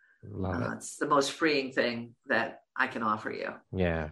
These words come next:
Speaker 1: Hey, we're gonna jump into a little rapid fire section here. So the next grouping of questions will just be one, two, three, four word answer type thing. Okay?
Speaker 2: I'll try.
Speaker 1: <laughs> You can do it. I have faith in you. I believe in you, Susan.
Speaker 2: <laughs> Okay. I'll
Speaker 1: What was
Speaker 2: activate my six.
Speaker 1: <laughs> There you go.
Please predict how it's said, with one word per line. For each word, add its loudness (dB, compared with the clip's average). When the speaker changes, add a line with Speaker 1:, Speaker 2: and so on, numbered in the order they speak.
Speaker 1:
Hey, 10
we're 10
gonna 12
jump 10
into 10
a 10
little 10
rapid 6
fire 6
section 2
here. 4
So -4
the 2
next 2
grouping 2
of -2
questions 0
will -8
just -14
be 4
one, 2
two, -2
three, -4
four 0
word 0
answer -4
type -4
thing. -4
Okay? 8
Speaker 2:
I'll 8
try. 8
Speaker 1:
<laughs> 4
You 10
can 8
do 12
it. 10
I 10
have 8
faith 4
in 2
you. 0
I 4
believe 8
in 2
you, 8
Susan. 2
Speaker 2:
<laughs> 2
Okay. 4
I'll 10
Speaker 1:
What 12
was 10
Speaker 2:
activate 10
my 2
six. -2
Speaker 1:
<laughs> 10
There 12
you 10
go. 2